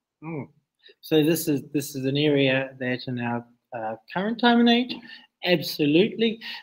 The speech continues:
we have, this was an area when, when I spoke about the review that we realized that this is definitely, there were areas that we could strengthen.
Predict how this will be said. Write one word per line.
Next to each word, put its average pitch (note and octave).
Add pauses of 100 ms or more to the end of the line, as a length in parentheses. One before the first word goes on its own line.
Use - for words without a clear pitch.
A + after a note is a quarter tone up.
(100)
we D3
have, C#3+
this E3
was E3
an C#3+
area D#3
when, C#3+
when C#3
I C3+
spoke -
about C#3
the B2+
review C3
that B2+
we B2+
realized C3
that B2+
this B2+ (200)
is B2 (100)
definitely, B2 (440)
there C3+
were B2 (120)
areas D3
that B2
we B2
could A#2
strengthen. -